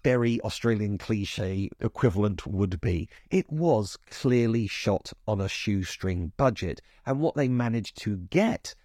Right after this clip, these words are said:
on a shoestring budget was really impressive. But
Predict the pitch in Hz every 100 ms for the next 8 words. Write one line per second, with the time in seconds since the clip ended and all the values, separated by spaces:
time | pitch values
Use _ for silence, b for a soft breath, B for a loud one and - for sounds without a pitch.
0 | _ - 110 95 - 107 98 - 104 101
1 | 90 - 95 - 95 - 113 104 104 139
2 | 131 120 117 - 98 95 - 180 175 92
3 | - - _ _ - _ _ _ _ -
4 | - - - -